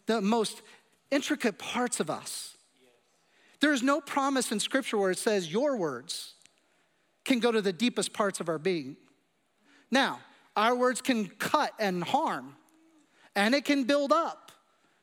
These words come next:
But to where it begins to define things, like it says scripture can do in our hearts, it's always lacking.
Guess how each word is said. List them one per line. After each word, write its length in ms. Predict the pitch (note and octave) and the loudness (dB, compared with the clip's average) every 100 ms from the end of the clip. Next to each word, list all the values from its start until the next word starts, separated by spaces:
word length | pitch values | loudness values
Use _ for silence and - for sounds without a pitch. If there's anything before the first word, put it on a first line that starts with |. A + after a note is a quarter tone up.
| _ _ _ _ _ | _ _ _ _ _
But 160 | A#3 A#3 | 0 0
to 120 | C#4 | 0
where 280 | A#3+ B3+ D#4+ | 2 4 2
it 80 | A#3+ | 0
begins 380 | G3+ C4 C4+ - | 0 0 0 -2
to 100 | G#3 | -2
define 680 | E3+ - - B3 C#4+ D4+ A#3+ | -2 -6 -2 0 2 2 2
things, 320 | G3 D#3 C#3+ | -2 -2 -2
like 240 | G3+ G3 | -2 0
it 80 | F#3+ | -2
says 300 | - B3 A#3+ | 0 0 0
scripture 360 | - B3 - B3 | 0 -2 -2 -4
can 180 | A3 | -4
do 140 | F#3 A#3 | -2 -2
in 80 | A3 | -2
our 140 | F#3 | -2
hearts, 420 | G#3 D4 - - - _ _ _ _ _ _ _ _ - | -2 -4 -6 -14 -18 _ _ _ _ _ _ _ _ 0
it's 160 | A#3 | 2
always 380 | A3+ A#3 A#3+ A3 | 2 0 0 0
lacking. 580 | A3 C4 - C#3 A#2+ | 0 0 -4 -8 -10